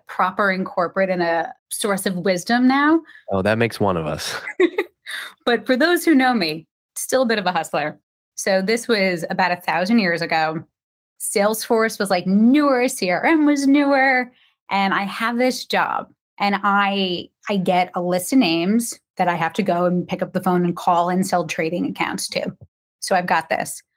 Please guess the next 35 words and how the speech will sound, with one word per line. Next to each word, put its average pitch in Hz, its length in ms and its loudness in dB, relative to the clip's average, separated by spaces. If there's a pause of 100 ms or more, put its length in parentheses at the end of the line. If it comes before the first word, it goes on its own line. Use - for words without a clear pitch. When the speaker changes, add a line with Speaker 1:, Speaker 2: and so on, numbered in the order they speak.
(420)
Speaker 1:
But 294 200 2
I 233 120 2
also 277 260 2
was 320 120 4
in 277 100 6
this 277 140 4
really 220 440 2
weird 185 340 0
position 247 480 0
because, 180 280 -2
like 180 200 -2
I 185 100 0
said, 175 200 -2
I 175 80 -2
got 185 220 -2
into 196 180 -2
digital 185 360 0
marketing 170 480 -2
before 175 280 0
digital 175 340 0
marketing 165 420 2
was 165 140 0
a 160 60 0
thing. - 280 -4 (420)
So 165 540 0 (480)
my 190 680 2 (140)
first - 560 -2
week 233 260 2 (100)
at 185 180 0
this 247 200 0
job 165 400 -2
where 175 120 4
I 175 60 2
get 190 160 -2
hired 170 600 -2